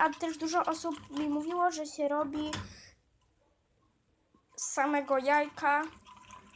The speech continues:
bez żółtka, ale ja myślę inaczej, ja myślę, że się robi z jajka i z żółtka, no po prostu ja tak robię i mnie jest tak po prostu dobrze.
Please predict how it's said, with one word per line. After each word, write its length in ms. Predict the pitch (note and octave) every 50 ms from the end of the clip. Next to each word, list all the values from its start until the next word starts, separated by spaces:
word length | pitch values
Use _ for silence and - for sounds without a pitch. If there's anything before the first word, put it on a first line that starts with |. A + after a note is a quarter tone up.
| - - -
bez 400 | C#4 B3+ D4 D4+ D#4 D4+ D4+ D4
żółtka, 720 | D#4 D#4 D4+ D4 D4 - - - - - C#4+ C#4+ C#4+ D4 D4 - - - - - - - - - - - - -
ale 240 | - D#4+ E4 E4 D#4+
ja 140 | D#4+ D#4 D4+
myślę 360 | C#4+ C#4+ C#4+ - - C4+ B3+
inaczej, 540 | C4+ D#4 F#4 G4+ F#4+ F#4+ F#4 - F4+ E4+ E4
ja 120 | D#4 C#4+
myślę, 380 | C#4 C4+ C4+ - - C4+ B3+ B3+
że 60 | B3+
się 160 | B3 - C4
robi 240 | B3 B3 A#3+ A3+ A#3 - - - - - - - - - - - - - - - - - - -
z 380 | C#4 C4+ - C4+ C4+ C4+ C4
jajka 360 | C#4 D4 E4+ F#4 F4+ - F#4
i 160 | F4 E4+ E4 E4
z 20 |
żółtka, 280 | E4 E4 D#4+ - B4 G#5
no 140 | G5 D5+ C5
po 60 | B4+
prostu 300 | A#4 G#4 G4+ G#4 - F#4+
ja 120 | E4+ E4+
tak 220 | E4+ D4+ C#4 C4+ D4
robię 280 | D4 D4 C#4 D#4 D#4
i 120 | C#4 - C#4
mnie 180 | C#4 C4+ C4+
jest 180 | C4 C4+ B3+ -
tak 100 | - B3+ -
po 120 | - C4+
prostu 380 | A#3+ - C4 B3+ - - D#4+ D#4
dobrze. 360 | F4+ F4 D#4 B3 A#3 A#3 A#3